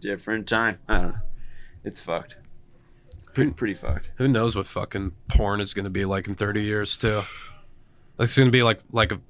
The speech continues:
Speaker 1: Well, they have V R
Speaker 2: it's gonna be
Speaker 1: porn
Speaker 2: like
Speaker 1: now,
Speaker 2: fucking
Speaker 1: too.
Speaker 2: No, but, like, the ones, like, where you're in, like, the room.
Speaker 1: Yeah.
Speaker 2: Yeah, you know, like, I'll give you an example.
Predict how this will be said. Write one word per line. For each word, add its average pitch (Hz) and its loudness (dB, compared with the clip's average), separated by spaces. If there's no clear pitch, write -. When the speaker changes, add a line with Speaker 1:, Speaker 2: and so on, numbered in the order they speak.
Speaker 1:
Well, 151 2
they 220 8
have 180 4
V 185 4
R 202 8
Speaker 2:
it's 247 6
gonna 170 6
be 170 8
Speaker 1:
porn 170 6
Speaker 2:
like 170 4
Speaker 1:
now, 170 6
Speaker 2:
fucking 160 6
Speaker 1:
too. 269 2
Speaker 2:
No, 151 6
but, 135 4
like, 135 4
the 139 8
ones, 139 6
like, 131 4
where 123 6
you're 120 2
in, 127 4
like, 117 2
the 131 2
room. 113 2
Speaker 1:
Yeah. 139 6
Speaker 2:
Yeah, 175 6
you 190 6
know, 196 6
like, 151 4
I'll 151 6
give 156 4
you 160 6
an - 4
example. 127 4